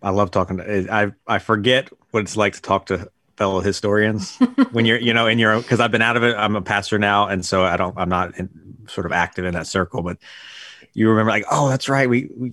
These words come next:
Speaker 1: speak the same language. Like, this is
Speaker 2: Yeah,
Speaker 1: what's
Speaker 2: I know.
Speaker 1: important <laughs>
Speaker 2: Well, even,
Speaker 1: to
Speaker 2: even
Speaker 1: telling
Speaker 2: being
Speaker 1: stories." And
Speaker 2: <laughs> the historian in the,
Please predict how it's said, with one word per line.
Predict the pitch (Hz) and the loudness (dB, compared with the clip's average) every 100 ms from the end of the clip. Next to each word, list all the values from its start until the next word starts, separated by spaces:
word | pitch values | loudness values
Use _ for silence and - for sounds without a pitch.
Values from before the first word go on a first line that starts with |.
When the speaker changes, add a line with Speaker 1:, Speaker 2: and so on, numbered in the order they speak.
| - | -8
Speaker 1:
speak | - 139 | -2 -2
the | - | 0
same | 135 131 | 0 2
language. | 139 147 110 104 107 | 2 2 2 0 2
Like, | - | 2
this | 233 | 2
is | - 123 | 2 4
Speaker 2:
Yeah, | |
Speaker 1:
what's | 139 - | 4 4
Speaker 2:
I | |
know. | 139 | 4
Speaker 1:
important | 143 156 151 120 117 | 4 4 4 2 2
<laughs> | |
Speaker 2:
Well, | - 247 | 2 0
even, | 262 269 285 | 0 0 0
Speaker 1:
to | |
Speaker 2:
even | 262 262 | 0 2
Speaker 1:
telling | 185 160 | 4 4
Speaker 2:
being | 196 | 4
Speaker 1:
stories." | 160 160 143 110 - | 4 6 4 4 2
And | 92 92 | 0 0
Speaker 2:
<laughs> | 285 - - 285 277 | -2 -2 -6 -6 -6
the | 226 247 | 2 2
historian | 277 254 - 240 247 254 240 | 2 -2 0 2 4 2 0
in | 220 214 214 | 0 0 0
the, | 196 | -2